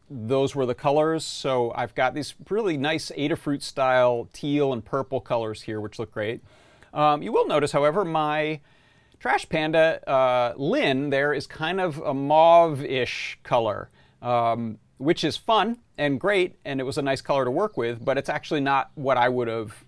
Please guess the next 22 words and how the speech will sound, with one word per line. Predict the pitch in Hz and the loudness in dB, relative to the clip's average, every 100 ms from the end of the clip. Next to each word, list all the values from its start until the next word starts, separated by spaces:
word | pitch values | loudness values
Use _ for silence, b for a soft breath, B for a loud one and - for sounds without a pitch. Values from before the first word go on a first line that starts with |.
| - | -8
reached | 131 208 - - | -2 -2 -2 -10
for | - 123 117 123 131 | -4 0 0 0 -2
at | 127 - | -4 -6
first | - 120 117 | -6 -6 -4
if | 127 127 | -4 -2
I | |
had | 113 120 113 113 | 0 2 0 0
any | 127 113 | -4 -2
color | 123 113 110 | 0 0 -2
in | 101 120 | -4 -8
the | 113 | -6
world | 110 107 | -4 -4
to | 110 | -8
choose | - 233 - | -8 -8 -8
from. | 110 101 | -8 -6
I | |
actually | 107 - 120 | -8 -6 -6
was | 113 107 | -6 -6
using | 113 104 117 110 B B B B - | -6 -4 -6 -6 B B B B -6
the | 123 123 | -2 -2
existing | 110 117 - 120 113 | -2 -4 -4 -8 -2
palette. | 170 120 98 | 2 2 0